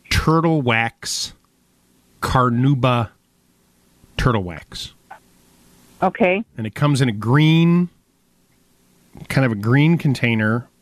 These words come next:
Speaker 1: and it gives you a little sponge on the top. So I want you to wash.
Speaker 2: Right.
Speaker 1: I want you to wash the fiberglass down, get it nice and clean, and then dry it.
Speaker 2: Okay.
Speaker 1: Ha-, have you ever waxed a car before?
Speaker 2: Yes.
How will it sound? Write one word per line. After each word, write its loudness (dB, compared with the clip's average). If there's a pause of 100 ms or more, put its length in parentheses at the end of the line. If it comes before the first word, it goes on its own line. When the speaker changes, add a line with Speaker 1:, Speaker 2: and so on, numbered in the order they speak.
Speaker 1:
and 2
it -4
gives 0
you 0
a 0
little -2
sponge -2
on -4
the -6
top. -8
So -8 (420)
I 0
want 2
you 2
to 0
wash. 2
Speaker 2:
Right. 0 (440)
Speaker 1:
I -10
want -4
you -6
to -2
wash 0
the -4
fiberglass -2 (140)
down, 0
get -2
it -2
nice 0
and 0 (100)
clean, 0
and 0
then 4
dry 2
it. -4 (1300)
Speaker 2:
Okay. 2
Speaker 1:
Ha-, -4
have -2
you 0
ever -2
waxed -4
a -6
car 0
before? 0 (840)
Speaker 2:
Yes. 4